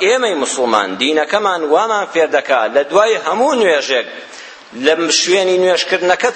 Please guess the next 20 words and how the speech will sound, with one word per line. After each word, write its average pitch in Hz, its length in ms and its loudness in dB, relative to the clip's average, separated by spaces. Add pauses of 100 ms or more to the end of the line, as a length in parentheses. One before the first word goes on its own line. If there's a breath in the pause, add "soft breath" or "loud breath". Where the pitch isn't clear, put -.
چاگوایە 226 520 0 (160)
نەجوڵەی 214 560 0 (120)
تا 214 100 6 (160)
کۆمەڵێ 208 400 2 (100)
پاڕانەوە 147 560 0
دەکەی، 98 280 0 (420)
تا 123 100 4 (240)
کۆمەڵێ 190 380 2 (140)
نزا 165 340 4
لە 202 120 2
بەردەمی 180 420 0
پەروەردگار 160 640 2
تا 180 100 0 (100)
دەکەی. 113 300 0 (920 loud breath)
گەورەترین 202 760 2 (160)
دوعایە 180 640 2 (220)
کە 156 160 4
دەبێ 180 280 4
هەموو 233 260 2
موسڵمانێک 190 580 0